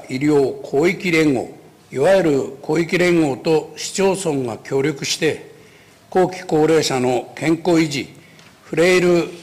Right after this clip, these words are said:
予防、健康と要介護の間の虚弱な状態に努める、予防に努める新たな仕組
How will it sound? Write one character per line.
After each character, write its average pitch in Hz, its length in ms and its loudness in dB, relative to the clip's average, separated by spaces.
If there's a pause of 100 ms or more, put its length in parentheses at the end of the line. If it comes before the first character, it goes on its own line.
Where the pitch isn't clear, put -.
予 139 120 2
防、 147 400 0 (340)
健 160 200 0
康 160 220 0
と 156 280 2 (220)
要 151 300 2
介 180 340 0
護 147 160 0
の 123 160 -2
間 135 260 -2
の 113 260 -6
虚 131 160 -10
弱 175 300 -2
な 170 220 -2
状 170 220 0
態 160 280 -2
に 170 360 -4 (1200)
努 180 100 0
め 190 160 2
る、 - 200 -4 (1160)
予 139 180 -2
防 180 240 2
に 180 140 -2
努 - 260 -4
め 220 160 0
る 131 360 -2
新 185 260 0
た 190 140 -2
な 113 220 -4
仕 - 160 -8
組 117 340 -6